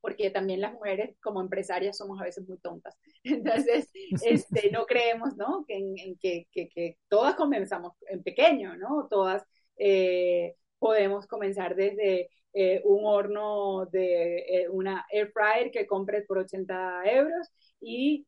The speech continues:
Speaker 1: eh, una melanger o un molino de ferretería, ¿no? Y es un poco un llamado. Aquí en España hay muy pocas chicas haciendo chocolate y muy pocas personas haciendo chocolate, o sea que ojalá se animen cada vez más. Y yo también hago chocolate,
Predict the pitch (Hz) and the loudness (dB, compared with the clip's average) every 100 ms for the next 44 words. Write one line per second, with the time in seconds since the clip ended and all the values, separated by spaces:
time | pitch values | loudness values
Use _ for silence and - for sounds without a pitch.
0 | - 202 190 180 196 196 196 196 180 185 | -4 2 4 4 2 0 -2 -4 -2 2
1 | 214 254 254 208 190 190 196 190 196 196 | 2 4 2 2 0 0 2 2 0 -2
2 | 185 180 175 165 165 214 196 170 180 220 | -2 -4 -10 -8 -6 -2 -2 -4 -12 -8
3 | 190 190 202 208 220 _ _ _ _ 220 | -8 -8 -10 -10 -12 _ _ _ _ -8
4 | 220 220 208 208 214 220 - 202 - 208 | -2 -2 -2 -8 -8 -8 -8 -8 -6 -4
5 | 202 214 220 220 220 185 196 214 240 240 | -2 -4 -10 -10 -10 -8 -8 -8 -10 -10
6 | 208 220 190 208 208 185 185 190 180 170 | -10 -10 -10 -12 -12 -12 -10 -10 -12 -12
7 | - 214 240 196 196 254 240 202 - - | -10 -10 -10 -8 -8 -8 -10 -12 -14 -18
8 | - 196 - 175 175 - 170 165 185 180 | -16 -14 -14 -16 -16 -14 -14 -12 -10 -10
9 | 160 170 170 196 180 180 _ _ - 202 | -10 -10 -10 -8 -8 -10 _ _ -6 -4
10 | 190 185 190 185 175 185 - 190 392 - | -2 -4 -6 -6 -6 -8 -10 -6 -6 -10
11 | _ _ - 240 233 220 185 226 294 247 | _ _ -10 -6 -6 -2 2 4 4 0
12 | 233 277 - 202 202 - 175 165 - 381 | -4 -6 -4 -2 -2 -6 -10 -10 -12 -12